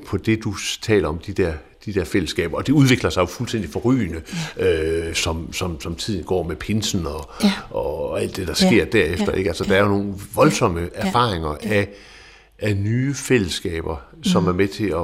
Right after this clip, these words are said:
Speaker 1: at være, være transformerende
Speaker 2: Mhm.
Speaker 1: af, af
Speaker 2: Mhm.
Speaker 1: historien.
Speaker 2: Og det er jo rigtigt, som du sagde i starten, at, at Sydafrika gik jo virkelig igennem en, en, en meget, meget dyb transformation.
Speaker 1: Mm.
Speaker 2: Det,
Speaker 1: Ja.
Speaker 2: det, det, og, og stadigvæk gør. Man skal ikke regne med, at nu er det hele overstået, fordi der er gået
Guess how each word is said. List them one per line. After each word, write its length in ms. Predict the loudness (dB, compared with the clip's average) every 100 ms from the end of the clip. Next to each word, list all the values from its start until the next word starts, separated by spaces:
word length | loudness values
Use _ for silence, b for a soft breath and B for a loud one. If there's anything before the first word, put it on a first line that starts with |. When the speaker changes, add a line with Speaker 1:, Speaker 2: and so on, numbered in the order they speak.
| -2
Speaker 1:
at 80 | -2
være, 420 | -2 -2 -4 -4
være 340 | -6 -6 -6 -8
transformerende 680 | -6 -6 -4 -2 -2 2 4
Speaker 2:
Mhm. 300 | 4 2 -2
Speaker 1:
af, 60 | -6 -6
af 140 | -6 2
Speaker 2:
Mhm. 100 | 4
Speaker 1:
historien. 360 | 4 0 -2 -6 -14 -20 B B B B B B B
Speaker 2:
Og 100 | -4 -2 4
det 60 | 4
er 40 |
jo 60 | 6
rigtigt, 260 | 2 2
som 100 | -2 -2
du 80 |
sagde 240 | -2 0 0
i 40 |
starten, 420 | 0 -2 -4 -6
at, 220 | -8 -8 -4
at 120 | 0
Sydafrika 640 | 6 6 6 2 0 0
gik 300 | 2 2 4
jo 100 | 2
virkelig 340 | 4 2 2 -2
igennem 220 | 0 -2 0
en, 180 | -2 0
en, 140 | 0 0 2
en 120 | 4
meget, 200 | 6 6
meget 220 | 6 4 0
dyb 180 | -4
transformation. 680 | -2 -2 -4 -4 -4 -4 -8
Speaker 1:
Mm. 60 | -10 -12 -12 -6
Speaker 2:
Det, 60 | -4
Speaker 1:
Ja. 60 | -4 -6
Speaker 2:
det, 340 | -6 -10 0
det, 460 | 2 2 0 -2 -6 B B B
og, 160 | 0 2
og 100 | 2
stadigvæk 480 | 2 4 2 2 0
gør. 200 | 0 0
Man 160 | 2 0
skal 160 | 0
ikke 160 | -2 0
regne 200 | 0 2
med, 140 | 2 2
at 60 |
nu 80 | 0
er 40 |
det 120 | 0 0
hele 220 | 0 -2
overstået, 500 | -2 -2 2 2 2
fordi 200 | 0 0
der 80 | -2
er 40 |
gået 260 | 2 2